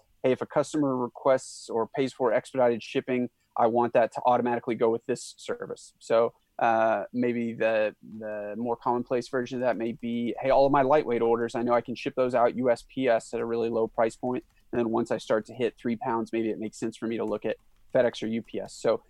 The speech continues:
uh, yeah, twofold. I would say, you know, never just trust one provider with, with all of your business. Um, most have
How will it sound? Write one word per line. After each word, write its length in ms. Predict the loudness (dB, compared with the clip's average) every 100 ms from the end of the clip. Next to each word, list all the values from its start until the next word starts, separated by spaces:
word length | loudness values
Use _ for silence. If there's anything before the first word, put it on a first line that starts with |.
| -2
uh, 140 | 2 4
yeah, 180 | 4 0
twofold. 380 | 0 -2 0 2
I 80 | 0
would 120 | 0
say, 240 | 4 4 4
you 180 | 0
know, 180 | -2 -4 -2
never 520 | 0 4 4 4 2
just 340 | 0 -4 -6 -2
trust 300 | -2 0 2
one 180 | 0
provider 340 | 2 4 4 4
with, 160 | -2 _ _
with 180 | -6 2
all 140 | 2 2
of 80 | 0
your 80 |
business. 520 | -2 -2 -2 -6 -8 -20 _ _
Um, 440 | -6 -4 -2 0 4
most 400 | 4 2 -2 _
have 400 | 0 2 2 0